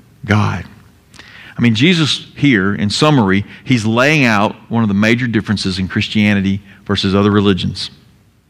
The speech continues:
Giving up our concerns for God's concerns. Not trying to please God by our own efforts, but accepting the sacrifice of Jesus Christ. So let's be honest here. You've probably, some of you probably read these verses many times. I have,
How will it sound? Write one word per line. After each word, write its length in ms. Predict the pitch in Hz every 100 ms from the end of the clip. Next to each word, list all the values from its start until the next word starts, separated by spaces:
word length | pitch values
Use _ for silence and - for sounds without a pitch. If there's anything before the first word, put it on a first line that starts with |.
| _ _ _ _ _ _ _ _ _ _ _
Giving 320 | - 113 123 110
up 300 | 98 - -
our 220 | - 120 123
concerns 580 | 110 98 - 92 87
for 140 | 85 90
God's 320 | 92 95 92
concerns. 600 | - 87 - - - - - - - _ _ _ _ _ _ _ - -
Not 180 | 113 110
trying 320 | - 127 117
to 60 | 101
please 480 | - 135 127 104 - - -
God 260 | 110 107 95
by 140 | 101
our 240 | 98 107 107
own 180 | 117
efforts, 400 | 92 95 82 87
but 300 | - 95 80
accepting 560 | - - - 113 - 98
the 80 | 92
sacrifice 840 | - 101 98 - 73 92 - - - - - - -
of 80 | 98
Jesus 340 | 104 98 87
Christ. 440 | - 92 80 - -
So 200 | - 104 - - -
let's 160 | 143 156
be 140 | 156
honest 360 | 151 165 123 -
here. 180 | 92 71 - - - _ _ - - - _ _ _ - - - -
You've 200 | 104 147
probably, 480 | - 151 143 127 -
some 180 | - 170
of 100 | 127
you 120 | 117
probably 240 | 151 135
read 200 | 120 143
these 140 | 120 101
verses 380 | 110 107 117 107
many 180 | 127
times. 320 | 123 151 131 92
I 120 | 131
have, 300 | 135 117